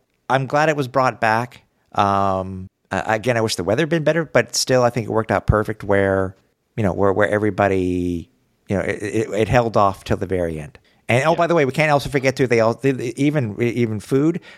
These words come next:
Speaker 1: the boutique was open. And
Speaker 2: Mm-hmm.
Speaker 1: everybody could use, if everyone remembers, if you're a season ticket holder,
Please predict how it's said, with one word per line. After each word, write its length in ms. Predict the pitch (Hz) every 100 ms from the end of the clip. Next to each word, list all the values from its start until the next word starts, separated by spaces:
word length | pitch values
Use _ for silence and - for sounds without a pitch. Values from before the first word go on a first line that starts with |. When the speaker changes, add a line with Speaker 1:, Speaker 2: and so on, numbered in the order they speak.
| _
Speaker 1:
the 80 | 135
boutique 280 | 131 185 196
was 140 | 117
open. 220 | 80 -
And 480 | - _ _ _ -
Speaker 2:
Mm-hmm. 80 | 107
Speaker 1:
everybody 360 | 127 135 143 139
could 180 | 147 123
use, 340 | 139 151 143 -
if 200 | 110 117
everyone 360 | 127 139 151
remembers, 380 | 160 165 185 147
if 80 | 123
you're 140 | 127 139
a 40 |
season 280 | 156 160 165
ticket 260 | 180 170
holder, 240 | 139 127